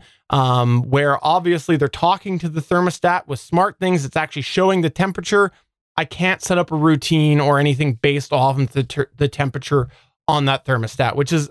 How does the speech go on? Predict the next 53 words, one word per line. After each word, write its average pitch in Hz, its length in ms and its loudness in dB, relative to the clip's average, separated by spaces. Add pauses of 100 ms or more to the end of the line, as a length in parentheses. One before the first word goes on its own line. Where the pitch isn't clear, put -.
(140)
a 175 40 -6
bit 240 140 2
of 220 60 -6
a 180 60 0
shame 160 320 0
because 151 240 0
if, 143 200 -2
like, 147 200 -2
I've 170 100 0
got 170 140 2
an 143 100 -4
Echo 139 220 -2
Plus 143 400 -2 (340)
and 185 160 0
you 185 80 -2
can, 143 260 -8 (280)
you 143 100 4
can 160 220 0
set 156 180 0
it 139 100 2
off 135 220 2
based 135 260 0
off 127 160 -2
of 135 60 0
that. 139 160 2
And 143 80 -8
I 147 80 0
think 208 220 0
with 196 140 -2
SmartThings, 175 500 0
you 151 60 -6
can 156 360 0 (320)
with, 151 180 2
like, 143 200 0
the 147 80 -4
motion 139 340 0
sensors 135 500 2
as 135 160 -2
well, 123 240 2
which 123 180 -2
have 120 220 -2
a, 117 120 0 (120)
have 123 220 0
a 123 60 -2
thermometer 117 640 0
in 120 200 -2
them. - 240 -2 (920)
There 214 160 4
is 247 200 2
also 247 360 2
no 226 200 2
Wink 214 320 0
support. 226 600 2